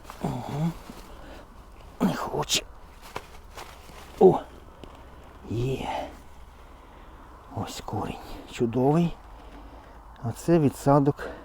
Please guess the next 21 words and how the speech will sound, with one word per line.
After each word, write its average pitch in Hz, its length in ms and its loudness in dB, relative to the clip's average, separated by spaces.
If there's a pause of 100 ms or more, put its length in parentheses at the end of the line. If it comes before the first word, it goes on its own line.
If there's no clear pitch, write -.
(680)
сорта 131 460 6
трапезунт. 107 880 4 (1080)
Оце 123 280 2
він 117 180 6
за 101 160 -2
півроку, 123 720 2 (140)
точніше 117 500 2
за, 104 180 -2 (680)
да, 156 220 0
десь 107 180 4
за 113 100 0
півроку, 101 560 2 (1080)
за 123 200 4
п'ять 156 300 6
місяців 104 540 4 (1120)
дав 127 300 6
мені 135 260 8
отаку 117 400 2
кореневу 110 500 4
систему. 82 560 -8 (1700)
Отаку. - 420 -14